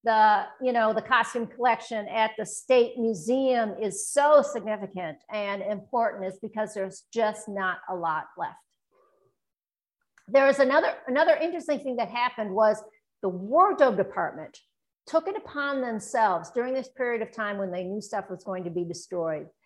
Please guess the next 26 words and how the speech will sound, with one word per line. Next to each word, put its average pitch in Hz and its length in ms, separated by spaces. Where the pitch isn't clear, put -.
Before 330 520
stuff 277 440
ended 254 220
up 226 180
in 202 120
the 185 60
bonfire, 185 840
they 240 200
would 349 240
remove 240 560
from 190 160
costumes, 170 880
um, 220 400
embellishments 220 1120
that 240 180
they 277 240
felt 247 460
were 214 100
still 214 460
viable 247 760
and 190 140
might 220 320
be 214 240
reused. 190 800
So 262 800
part 370 500